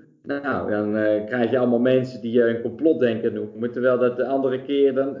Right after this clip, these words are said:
dan, dan moet je volgens dokter Fauci je mondkapje dragen. En dan, dan, weet je wel, dan lopen ze er allemaal blind achteraan. Dus,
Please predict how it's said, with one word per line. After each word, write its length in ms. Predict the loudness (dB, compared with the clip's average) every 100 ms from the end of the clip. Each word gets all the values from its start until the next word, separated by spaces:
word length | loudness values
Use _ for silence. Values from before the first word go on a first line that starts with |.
| -4
dan, 240 | -4 -2
dan 160 | -2 0
moet 200 | -2 -4
je 100 | -2
volgens 280 | 0 0 0
dokter 260 | -2 -2
Fauci 340 | -2 0 0 -4
je 60 |
mondkapje 600 | -2 -2 0 0 0 -2
dragen. 440 | -2 0 0 0 0
En 100 | -2
dan, 280 | -2 -4
dan, 180 | -4 -6 -8 -14 -20 -8
weet 220 | -6 -2
je 60 | 0
wel, 140 | 0
dan 160 | 0 2
lopen 280 | 2 2 -2
ze 80 |
er 80 | -2
allemaal 280 | 0 2 0
blind 320 | 0 0 2
achteraan. 540 | -2 -2 -2 -2 -2 -2
Dus, 280 | -4 -6